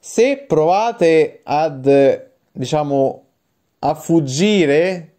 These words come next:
tra molte virgolette, da quella zona, avete presente? A un certo punto vi dice: "Non puoi procedere oltre."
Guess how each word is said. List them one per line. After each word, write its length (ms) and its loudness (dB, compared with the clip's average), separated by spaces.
tra 140 -2
molte 320 -2
virgolette, 360 -2
da 120 0
quella 320 -2
zona, 420 -2
avete 260 -2
presente? 920 0
A 100 -6
un 120 -4
certo 240 0
punto 340 0
vi 140 -2
dice: 540 2
"Non 240 -4
puoi 160 0
procedere 580 0
oltre." 760 0